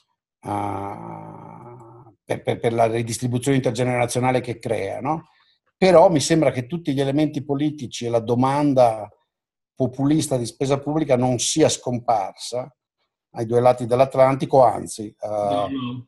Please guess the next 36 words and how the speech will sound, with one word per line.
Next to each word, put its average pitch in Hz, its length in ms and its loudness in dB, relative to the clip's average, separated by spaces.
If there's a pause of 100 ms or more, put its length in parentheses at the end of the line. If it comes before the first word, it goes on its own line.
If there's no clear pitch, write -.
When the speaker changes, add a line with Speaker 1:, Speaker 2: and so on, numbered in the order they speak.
Speaker 1:
data 151 300 6
Speaker 2:
Eh, - 20 6
Speaker 1:
la 156 60 8
Speaker 2:
no. 151 60 6
Speaker 1:
stabilità, 143 640 4
data 131 220 2
la 135 100 4
situazione 139 580 -2
buona, 143 560 6
dato 120 240 0
il 117 80 -6
fatto 131 300 0
che 120 80 -8
sono 127 300 -2
ormai, 127 520 -2 (580)
eh, 113 800 -8
parecchi 123 420 0
anni 131 260 4
che - 120 -4
va 139 140 6
bene, 139 760 0 (320)
la 120 180 2
tentazione 127 580 -2
di 127 60 -2
dire: 127 160 -2
"Ma 127 140 0
vabbè, 131 600 4
avete 127 280 -2
visto, 131 460 -6
succede 127 220 -6
un 120 100 -8
cazzo, 123 680 2
cioè, 113 240 -10 (460)
dai, 117 240 2
dai, 120 240 4
dai", 131 240 4